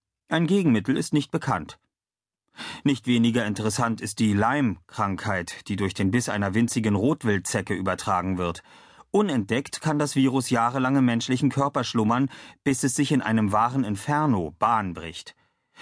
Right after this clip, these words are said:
Diese Krankheit ist etwas für Leute, die es wirklich wissen wollen. Zu den Symptomen zählen, ohne Garantie auf Vollständigkeit, Kopfschmerzen, Erschöpfungszustände, Fieberanfälle, Schüttelfrost, Kurzatmigkeit, Schwindelgefühl,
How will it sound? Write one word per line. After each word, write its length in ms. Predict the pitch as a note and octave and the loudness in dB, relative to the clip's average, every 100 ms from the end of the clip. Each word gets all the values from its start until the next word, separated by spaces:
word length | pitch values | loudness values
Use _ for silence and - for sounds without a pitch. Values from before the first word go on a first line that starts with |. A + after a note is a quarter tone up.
| - | -6
Diese 220 | - F#3+ G#3 | 0 0 0
Krankheit 480 | - G2 G2 C3+ | 0 -2 0 -2
ist 140 | C#3+ - | -2 -2
etwas 260 | A#2+ B2+ | -2 -2
für 80 | - | 0
Leute, 340 | A2 G#2 A#2+ C3+ | 2 2 2 2
die 140 | A2+ | 2
es 140 | F#2+ | 2
wirklich 280 | D3 D3 F2 | 0 -2 -2
wissen 260 | C3+ C#3 G2 | -2 0 0
wollen. 320 | D#2 C#2+ - - _ _ _ _ | 0 -4 -8 -16 _ _ _ _
Zu 140 | - F3 | -2 2
den 160 | F#3 | 4
Symptomen 580 | B2 G#2+ F#2 B2 C#3 D#3+ | 4 0 0 2 4 2
zählen, 500 | C3 C#3+ C3 B2+ A#2+ - - _ _ _ _ | 2 0 2 2 2 0 -18 _ _ _ _
ohne 200 | A#2 G#2 | 0 0
Garantie 440 | F2+ E2 E2 D#2 A2+ | 0 -2 -2 0 0
auf 120 | D2+ | 0
Vollständigkeit, 880 | - A#2 - G2+ F#2+ - G2+ F2+ - _ _ _ _ | -2 -2 -2 -2 -2 -2 -4 -4 -8 _ _ _ _
Kopfschmerzen, 920 | - F#3+ - D#3+ D3 C#3 - C#3+ C#3 - _ | -2 -2 -2 -2 0 0 2 2 2 -2 _
Erschöpfungszustände, 1300 | - D#3 B2+ G2+ A2+ G#2+ - - B2 - D3 E3 A3 A3 - _ | -2 0 0 -2 0 0 0 2 2 2 2 4 2 0 -10 _
Fieberanfälle, 960 | - A3 G#3+ G3 D#3+ D#3 D#3+ D3 D#3 - - | -2 2 2 2 0 0 0 2 2 0 -6
Schüttelfrost, 840 | - A#2+ A#2+ G#2+ A2+ G#2+ - - _ - | -2 0 0 0 0 -2 -4 -12 _ -8
Kurzatmigkeit, 1040 | - F3 - C#3+ C3+ - B2 B2+ A#2 A#2 - - _ | -2 -2 0 0 0 -2 -4 -2 -2 -2 -8 -20 _
Schwindelgefühl, 920 | - - F#3+ E3+ C3 A2+ - B2+ B2+ | -4 0 2 4 2 2 4 4 4